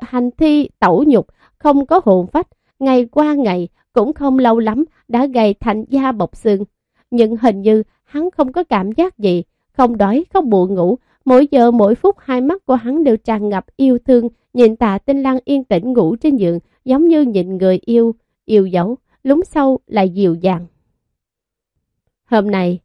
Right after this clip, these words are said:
hình như cậu cười." Giang Quang nhẹ nhàng, chạm vào khóe miệng hơi cong lên của Tạ Tinh Lan. Thấp giọng thì thào nói, "Nằm mơ à? Cho tôi xem cậu đã mơ gì được không?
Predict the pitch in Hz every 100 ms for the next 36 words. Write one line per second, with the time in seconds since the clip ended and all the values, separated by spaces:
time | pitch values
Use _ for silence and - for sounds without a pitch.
0 | _ _ 254 226 233 226 196 165 - 175
1 | 165 165 _ _ _ _ _ 262 285 247
2 | 254 254 220 185 190 170 170 _ _ -
3 | 233 226 220 214 277 349 294 190 202 247
4 | 247 - 240 233 226 220 220 302 233 190
5 | - 208 208 202 185 180 _ _ _ _
6 | _ _ _ _ _ _ - 440 254 208
7 | 196 208 214 208 202 180 175 175 233 -
8 | _ _ _ 247 208 202 220 226 214 180
9 | 165 _ _ _ _ _ _ _ _ _
10 | _ _ _ _ _ _ 254 240 233 -
11 | 208 214 - 226 262 254 233 202 185 185
12 | 180 - 202